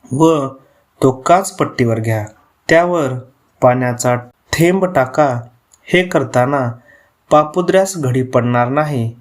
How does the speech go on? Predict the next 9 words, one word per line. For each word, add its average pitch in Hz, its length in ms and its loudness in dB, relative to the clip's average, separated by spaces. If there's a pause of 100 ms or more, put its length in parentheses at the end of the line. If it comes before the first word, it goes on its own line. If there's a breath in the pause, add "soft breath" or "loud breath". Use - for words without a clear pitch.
(180)
याची 175 300 0
काळजी 107 360 -2
घ्या. 98 180 -4 (1000)
दोन, 143 480 0 (460)
यावर 170 420 2 (100)
आयोडीनच्या 135 880 0 (500)
इओसिनच्या 147 880 2
विरळ 143 320 0
द्रावणाचा 120 1000 -2